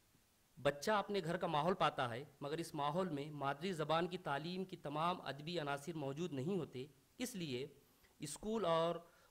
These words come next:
बाकायदा तालीम व तरबियत की ज़रूरत होती है। उर्दू की तरक्की के लिए सबसे अहम और ज़रूरी चीज़ इसकी तालीम है। अगर किसी ज़बान की तालीम का निज़ाम दरहम बरहम हो जाए, तो फिर इसे तबाह होने से कोई नहीं रोक सकता।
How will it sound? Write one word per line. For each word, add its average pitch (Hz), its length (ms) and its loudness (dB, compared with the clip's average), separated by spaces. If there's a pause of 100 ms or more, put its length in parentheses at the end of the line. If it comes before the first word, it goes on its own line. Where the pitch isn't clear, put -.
बाकायदा 156 500 2
तालीम 165 380 -2
व 170 60 0
तरबियत 151 400 -6
की 180 80 -8
ज़रूरत 143 520 -2 (220)
होती 135 220 -4
है। 110 180 -8 (540)
उर्दू 175 240 0
की 233 100 -4
तरक्की 190 380 0
के 226 100 -4
लिए 214 180 2
सबसे 208 300 -4
अहम 190 280 0
और 185 100 2
ज़रूरी 175 320 -2
चीज़ 196 420 -6
इसकी 190 200 -8
तालीम 160 360 0
है। 117 120 -6 (360)
अगर 180 160 -2
किसी 185 280 -8
ज़बान 160 500 2
की 202 160 -6
तालीम 180 520 0
का 175 140 -4
निज़ाम 147 440 0
दरहम 160 400 -2
बरहम 180 220 2
हो 170 140 0
जाए, 117 300 -2 (480)
तो 156 60 -2
फिर 185 240 2
इसे 170 240 -4
तबाह 165 320 2
होने 160 260 0
से 165 160 -6
कोई 180 380 -2
नहीं 165 240 0
रोक 156 160 -2
सकता। 113 360 -10